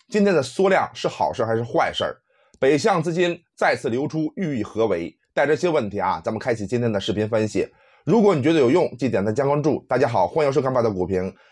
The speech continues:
今天是二零二三年二月七日，你现在看的是周二收评复盘的走势精讲内容。首先，在分析明天 A 股走之前啊，咱们先看一下上证创业大盘。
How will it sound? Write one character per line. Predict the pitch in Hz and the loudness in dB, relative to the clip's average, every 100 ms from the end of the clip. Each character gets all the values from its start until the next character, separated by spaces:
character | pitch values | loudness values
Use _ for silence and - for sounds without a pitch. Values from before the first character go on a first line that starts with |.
| _ | _
今 | - | 0
天 | 190 | 2
是 | 185 160 | 4 4
二 | 160 | 2
零 | 147 | 2
二 | 131 | 0
三 | 127 151 | 0 -2
年 | 113 | 0
二 | 107 139 | 0 0
月 | 98 | 0
七 | - - 156 | -4 -2 0
日， | 131 - - | 0 -2 -4
你 | 113 | -2
现 | 170 | 0
在 | 151 | 0
看 | 139 135 | 0 0
的 | 123 | 0
是 | 117 98 | 0 0
周 | 165 170 | 2 4
二 | 120 | 2
收 | 101 175 | 0 -2
评 | 143 127 | 0 -2
复 | |
盘 | 113 104 | -4 -4
的 | |
走 | 95 87 | -2 -2
势 | 101 | -2
精 | 143 151 | -2 0
讲 | 92 | 0
内 | 92 | 0
容。 | 82 76 64 _ _ _ _ | -2 -6 -10 _ _ _ _
首 | - 117 | -2 0
先， | 123 185 180 | 2 0 0
在 | 147 | -2
分 | 170 | 0
析 | 147 | -2
明 | 143 | -2
天 | 160 | -2
A | 165 | -2
股 | 151 | -2
走 | 123 107 | -2 -4
之 | 120 | -4
前 | 110 | -4
啊， | 90 82 76 | -4 -4 -6
咱 | 117 | -8
们 | |
先 | 143 143 | -6 -4
看 | 143 | -4
一 | 120 | 0
下 | 131 - - - | 0 0 -4 -20
上 | - 196 135 | 2 4 4
证 | 123 110 | -2 -6
创 | 98 120 | -6 -6
业 | |
大 | 104 87 | -4 -4
盘。 | 85 76 101 | -4 -8 -10